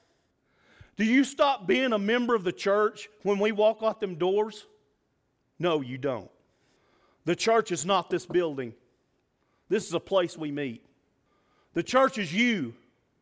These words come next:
It's all of you. And the church does not stop being under the, the, the authority of elders just because we walk out them doors.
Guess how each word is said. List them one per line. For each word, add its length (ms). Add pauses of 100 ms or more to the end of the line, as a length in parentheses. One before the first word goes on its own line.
(460)
It's 180
all 240
of 120
you. 280 (960)
And 160
the 60
church 420
does 220
not 300
stop 400
being 320
under 260
the, 100
the, 220 (220)
the 100
authority 560
of 120
elders 420 (260)
just 360
because 340
we 140
walk 320
out 200
them 200
doors. 440